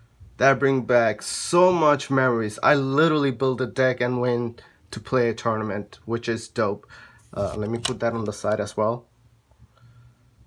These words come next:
Um, Goki Moonsault.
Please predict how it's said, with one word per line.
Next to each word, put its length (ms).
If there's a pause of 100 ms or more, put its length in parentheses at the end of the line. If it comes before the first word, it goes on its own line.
(140)
Um, 640
Goki 760
Moonsault. 1000